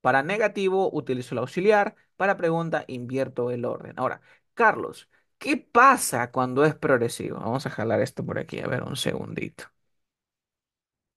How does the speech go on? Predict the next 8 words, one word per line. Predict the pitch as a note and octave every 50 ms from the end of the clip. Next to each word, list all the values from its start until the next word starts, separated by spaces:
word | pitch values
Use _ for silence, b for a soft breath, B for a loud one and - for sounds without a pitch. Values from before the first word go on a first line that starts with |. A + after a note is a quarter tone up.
| _ _ _ _ -
¿Qué | - E3
pasa | E3 F#3 F#3+ F#3+ - F#3+ E3+
cuando | F3 D#3+ D3+ D3+ D#3+
es | E3
progresivo? | E3 C#3+ C3+ C#3 C#3 - E3+ E3+ F3 E3+ E3+
Es | - C3 B2+ C3 - - -
simple, | - - - - G#3+ C#4 D4 B3+ F3+ E3 E3+ - - - D3+ D3+
mira. | C#3 B2+ G#2+ F2+ - - - - -